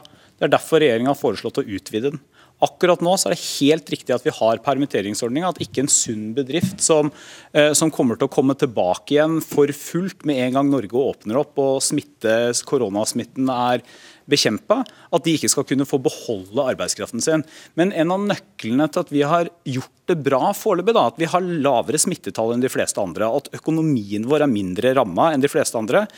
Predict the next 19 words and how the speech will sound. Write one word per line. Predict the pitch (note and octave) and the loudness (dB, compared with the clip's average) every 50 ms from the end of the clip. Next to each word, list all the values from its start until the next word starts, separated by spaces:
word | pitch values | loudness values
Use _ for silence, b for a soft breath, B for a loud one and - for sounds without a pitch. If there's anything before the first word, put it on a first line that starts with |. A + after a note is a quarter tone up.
| B B B B B - | B B B B B 2
det | C#3+ D3+ | 4 4
er | D3+ | 4
at | C#3+ - | 4 2
vi | E3+ E3 E3+ | 0 -2 -2
har | E3 C3 | -2 -4
brukt | A2 G#2+ C#3 C3+ C3 - - - - - - _ _ - | -6 -6 -6 -6 -6 -8 -12 -12 -12 -14 -14 _ _ 0
alle | G3 F3 C#3+ A#2 C3 D3 | 2 2 4 2 2 2
de | D#3+ D#3 | 2 2
verktøyene | B2 A2+ - - _ - C#3 B2 A#2+ C3+ C#3+ | 0 -2 -4 -4 _ -2 -2 0 0 0 -2
vi | C#3+ B2+ | 0 0
har | C3+ B2 B2 | 0 0 0
i | A#2+ | 0
den | D3+ D#3 | -2 -4
store | - - C3 G#2 A2 | -2 -2 -2 0 0
verktøykassa | A#2+ A2+ - G#2+ G2+ - A2 - - A#2+ | -2 -2 -2 -4 -6 -4 -6 -6 -4 0
vår, | C#3+ G3 A#3 A#3 A#3 b b b b b - | 0 0 0 0 -4 b b b b b -2
til | - D3+ D#3+ D#3+ | 0 2 2 0
riktig | D3+ - - - - A#2 A2 | -2 -4 -10 -8 -8 -8 -6
tidspunkt. | - - - - - B2 A#2+ A2 - - - | -6 -6 -6 -4 -2 -2 -2 -2 -4 -8 -12